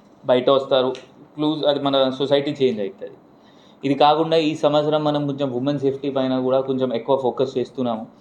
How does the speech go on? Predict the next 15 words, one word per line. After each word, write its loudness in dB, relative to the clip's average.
ఆ 4
ఉమెన్ 0
సేఫ్-, 0
సేఫ్టీలో 2
మనం -2
షీ -6
టీమ్, 0
ఆ, 4
బాగా 4
ఎక్కువగా, 4
ఆ, 4
అంటే 2
తిరుగుతుంది, 0
పని 0
చేస్తుంది. -2